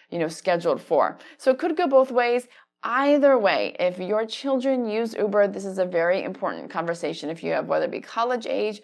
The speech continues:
or even teenagers, even though you're supposed to be eighteen to use Uber, it's very well known that teens, um, and even younger than that, I heard, um, someone tell a story on the Brave Parenting Facebook page that they,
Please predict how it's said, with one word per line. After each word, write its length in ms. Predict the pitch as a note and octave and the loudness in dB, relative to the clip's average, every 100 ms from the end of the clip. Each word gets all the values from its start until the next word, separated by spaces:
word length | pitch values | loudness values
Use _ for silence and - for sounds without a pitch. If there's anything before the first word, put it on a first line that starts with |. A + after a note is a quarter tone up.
| - | -6
or 60 | |
even 140 | A#3 A3+ | -4 -4
teenagers, 760 | A3+ B3 A3+ A3+ A3+ A#3 A3+ - | -6 -6 -4 -2 -2 -2 -4 -6
even 280 | A#3+ C4 C4 | 0 2 2
though 120 | A#3 | 2
you're 160 | A3+ A3 | 0 -2
supposed 260 | G#3 G3+ | -2 -4
to 80 | G#3 | -4
be 100 | - F3 | -6 -4
eighteen 520 | F#3 - - F3 F#3 | -4 -6 -8 -6 -6
to 100 | E3+ | -8
use 260 | E3+ F#3+ G3 | -4 -4 -4
Uber, 300 | G#3 A3 G#3+ | -4 -2 -2
it's 200 | F3 F3 | -4 -8
very 440 | F3 F3+ F#3+ A3+ | -10 0 2 2
well 220 | A#3+ A#3+ | 2 0
known 420 | A3+ F3 F3 F#3 | 0 -2 -4 -4
that 260 | F3+ D#3 - | -4 -4 -6
teens, 640 | - G#3+ G3+ G3+ G#3+ A3 - | -10 -6 -4 -4 -6 -8 -10
um, 280 | F3+ E3 E3 | -6 -4 -4
and 260 | D#3+ D#3+ - | -6 -6 -6
even 380 | F#3 F#3+ F3 F3 | -4 -2 -2 -2
younger 340 | F3 G3+ F3+ | 0 2 2
than 160 | D#3+ D#3 | 0 -2
that, 180 | D#3+ E3+ | 0 0
I 120 | F3 | -2
heard, 460 | F#3+ F3 E3+ F3+ - | -2 0 0 0 -2
um, 140 | D#3+ | -4
someone 340 | D#3+ F3+ F3 F3 | -4 -4 -4 -4
tell 160 | F3+ | -4
a 60 | F3 | -6
story 260 | - F3 | -2 -2
on 80 | F3 | -2
the 60 | E3+ | -2
Brave 260 | E3 E3+ | -2 -4
Parenting 380 | F#3 E3+ E3+ F3+ | -6 -8 -8 -8
Facebook 380 | E3+ F3+ F3 - | -6 -6 -6 -6
page 340 | E3+ E3+ F#3+ | -6 -6 -6
that 260 | - - F3+ | -4 -4 0
they, 400 | F3 E3+ F3+ | 2 2 -2